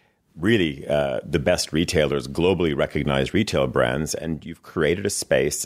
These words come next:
out the back of Stockmann department store where, of course, you can go and, uh, and, and pick up, uh, a, a delivery, yeah, that might have come from any corner of the world, and you can go and, and pick it up out of a box with, with a code.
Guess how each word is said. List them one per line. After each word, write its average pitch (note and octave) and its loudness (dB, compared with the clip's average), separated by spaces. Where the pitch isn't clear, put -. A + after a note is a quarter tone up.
out E2 -2
the - -4
back C#2+ -2
of C#2 -10
Stockmann C#2+ -6
department - -6
store D2 -6
where, F2+ 4
of E2+ -4
course, F#2 -2
you F2+ 0
can D#2+ 0
go D2+ 2
and, C#2+ -2
uh, C#2 0
and, C#2 -4
and - -8
pick D#2 -4
up, - -10
uh, C2 -2
a, C#2 0
a D#2+ 2
delivery, D2+ 0
yeah, D2+ 2
that D2+ -2
might D#2+ 2
have D#2+ -4
come E2+ 0
from D#2 -2
any C#3 2
corner D#2+ -2
of D2 -4
the D2+ -2
world, D2+ 0
and D2 0
you D2+ -4
can D#2 -6
go D2 2
and, C#2+ -2
and D2+ -4
pick - 0
it D#2+ 0
up D#2 0
out D2+ 2
of B1+ -8
a D2 0
box C#2 -2
with, D2+ 0
with C#2+ 0
a C#2 -2
code. D#2 0